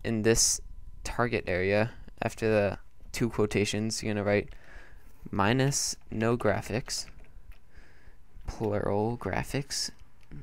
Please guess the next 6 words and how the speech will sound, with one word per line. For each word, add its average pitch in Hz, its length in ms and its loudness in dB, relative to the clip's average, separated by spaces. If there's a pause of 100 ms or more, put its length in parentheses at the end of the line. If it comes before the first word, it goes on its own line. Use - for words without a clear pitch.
(300)
minus 107 600 4
batch - 540 0
mode, 104 520 0 (1120)
plus - 640 0 (920)
secure - 800 2
server 104 880 2